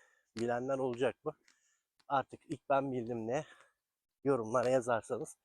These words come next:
sevinirim. Şimdi gidelim bakalım.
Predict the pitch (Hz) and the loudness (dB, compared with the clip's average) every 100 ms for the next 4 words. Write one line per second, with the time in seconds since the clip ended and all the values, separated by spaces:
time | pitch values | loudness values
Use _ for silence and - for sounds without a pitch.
0 | _ _ _ _ _ _ _ - 143 135 | _ _ _ _ _ _ _ -4 0 0
1 | 117 92 - - _ _ _ _ _ _ | 0 -4 -10 -16 _ _ _ _ _ _
2 | _ _ _ _ _ _ _ _ _ _ | _ _ _ _ _ _ _ _ _ _
3 | 117 107 113 123 113 104 101 120 | -10 -8 -4 -2 -2 -6 -6 -6